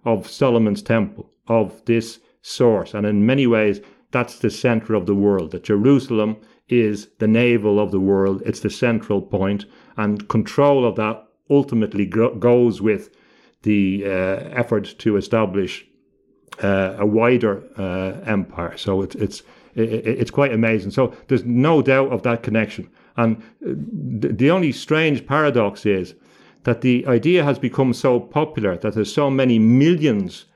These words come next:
of American, uh, people. And now in South America, this, this is a funny connection.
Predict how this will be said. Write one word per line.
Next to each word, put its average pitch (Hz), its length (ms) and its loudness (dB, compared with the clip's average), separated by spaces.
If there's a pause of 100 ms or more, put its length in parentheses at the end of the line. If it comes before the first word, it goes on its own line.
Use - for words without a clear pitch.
(240)
of 107 140 0
American, 113 760 2
uh, 113 460 -2 (100)
people. 113 320 -2
And 117 160 4
now 175 320 4
in 143 140 -2
South 202 300 0
America, 170 380 0
this, 151 200 -4
this 196 220 0
is 147 120 -10
a 139 60 -2
funny 175 260 -2
connection. 143 540 -4